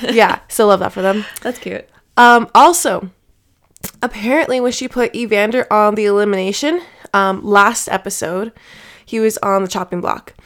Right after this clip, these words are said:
Speaker 1: Okay.
Speaker 2: And he gave, like, a small speech, and we're just like, "Okay, whatever."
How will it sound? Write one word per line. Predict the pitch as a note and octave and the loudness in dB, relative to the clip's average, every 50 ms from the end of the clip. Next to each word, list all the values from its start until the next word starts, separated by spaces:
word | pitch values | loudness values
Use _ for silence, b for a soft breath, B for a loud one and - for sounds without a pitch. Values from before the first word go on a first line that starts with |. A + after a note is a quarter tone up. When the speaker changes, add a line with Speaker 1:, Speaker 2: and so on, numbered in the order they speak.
| b b | b b
Speaker 1:
Okay. | G3+ G3+ E3+ F#3 - - | -6 -6 -6 -8 -2 2
Speaker 2:
And | G#3+ G#3+ G#3 G#3 G#3 G#3 G#3 G#3 G#3 G#3 | 2 4 4 4 2 2 0 0 -2 -4
he | - B3 A#3+ | -6 -8 -6
gave, | G3+ A#3+ A3+ A3+ G#3+ G#3+ | -4 -2 0 0 2 2
like, | G#3 G3+ - - | 0 -2 -2 -6
a | - | -8
small | - - - G#3+ G3+ F#3+ G3 G3 F#3+ | -8 -6 -4 0 2 2 2 0 0
speech, | - - _ - D#3+ F3 G3+ G3 - - - - _ _ _ - | -4 -10 _ -10 -8 -8 -8 -10 -10 -12 -12 -14 _ _ _ -4
and | G3 G3+ G3 | -2 -2 0
we're | F#3+ F#3+ | 0 -2
just | F3+ F3+ - | -4 -6 -8
like, | F3+ - | -8 -6
"Okay, | E3 E3+ F#3+ F3+ | -6 -6 -6 -6
whatever." | F3 F3 E3 E3+ F3 G#3 A#3 B3 | -6 -4 -4 -4 -4 -4 -6 -6